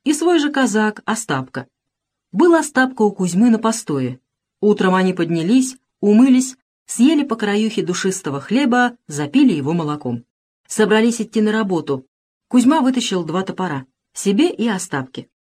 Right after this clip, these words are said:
Остаток хлеба завернули в тряпицу, приготовили взять с собой, так как знали, работа у стен до вечера. Короче, собрались честно. Оба поднялись рано. Время было ещё в запасе. Оно и подвело.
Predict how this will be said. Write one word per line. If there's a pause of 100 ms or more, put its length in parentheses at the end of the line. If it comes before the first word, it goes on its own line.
(340)
Остаток
хлеба (200)
завернули
в
тряпицу, (220)
приготовили
взять
с
собой, (160)
так
как
знали, (120)
работа
у
стен
до
вечера. (680)
Короче,
собрались
честно. (320)
Оба
поднялись
рано. (340)
Время
было
ещё
в
запасе. (500)
Оно
и
подвело.